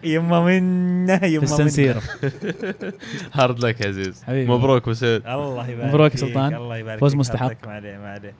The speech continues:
Speaker 1: أجل بعد. ما مشكلة.
Speaker 2: <laughs> تبي تتكلم عن الإنتر ولا تتكلم عن اليوفي أول؟
Speaker 1: والله اللي يناسبك. أنا لو بتكلم عن الإنتر ما راح أتكلم عن الإنتر كفريق، يعني بتكلم عن، آه، ديبور.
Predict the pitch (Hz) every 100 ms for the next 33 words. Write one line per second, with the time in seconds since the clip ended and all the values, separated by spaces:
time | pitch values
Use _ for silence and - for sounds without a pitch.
0 | - 180 - 117 110 98 85 - - -
1 | 120 117 98 82 - - - 120 - -
2 | - _ - - 381 - 147 139 - 156
3 | 143 147 156 151 185 185 160 143 139 143
4 | 131 123 131 - - - 143 202 202 202
5 | 202 202 196 190 190 135 120 101 - -
6 | - - 170 208 226 226 294 262 240 277
7 | 277 247 262 165 160 196 175 190 170 156
8 | 143 180 147 120 123 147 190 156 156 139
9 | 135 127 127 139 135 107